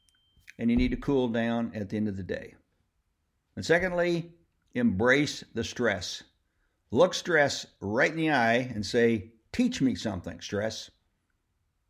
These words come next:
Yes, I know those are bold statements, but that's what I'm gonna do tomorrow and the rest of the week. That's what I've done before. I'm not sure that's a perfect solution to stress,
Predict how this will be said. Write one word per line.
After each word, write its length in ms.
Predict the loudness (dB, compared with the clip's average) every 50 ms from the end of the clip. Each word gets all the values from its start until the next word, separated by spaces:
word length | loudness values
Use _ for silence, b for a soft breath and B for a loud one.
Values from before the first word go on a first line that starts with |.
| _ -16 -10
Yes, 300 | -6 -4 -2 -2 -2 -2
I 120 | -2 0 0
know 220 | 2 2 2 2
those 220 | 0 0 -2 -2
are 100 | -4 -6
bold 360 | -4 -2 -2 -2 -2 -2 -6 -6
statements, 460 | -4 -4 -4 -4 -4 -8 -10 -10 -10
but 220 | -6 -6 -6 -6 -8 -14 _ _ b b b b b b b b b
that's 260 | 6 6 6 6 4
what 100 | 0 0
I'm 160 | 2 2 2
gonna 160 | 2 2 0 0
do 180 | 0 -2 -4
tomorrow 640 | 0 2 2 4 4 4 2 2 2 2 0 -2 -4 -12 -12
and 100 | -8 -6
the 60 | -4
rest 240 | -2 -2 -4 -4 -6
of 40 | -6
the 80 | -4
week. 340 | -4 -2 -2 -4 -4 -6 -12 -20 _ _ _ _ _ _ _ _ _ _ _ _
That's 240 | -6 -6 -6 -4 -4
what 80 | -2 -2
I've 120 | -2 0
done 200 | 2 2 2 2
before. 600 | 2 0 -2 -2 0 0 0 0 -2 -4 -8 -14 _ _ _ _ _ _ _ _ _ _ _ _ _ _ _ _ _ _ _ _ _ _ _ _ -14 -8
I'm 120 | -6 -4
not 220 | -2 -2 -2 -4 -4
sure 340 | -2 -2 0 0 2 2 2
that's 240 | 0 0 -2 -2 -6
a 60 | -6
perfect 420 | -4 -4 -4 -2 -2 -4 -6 -4
solution 720 | -2 0 2 2 4 2 2 2 0 0 0 -2 -4 -8 -12 _ -14
to 80 | -12 -12
stress, 500 | -6 -2 0 2 2 2 0 -4 -12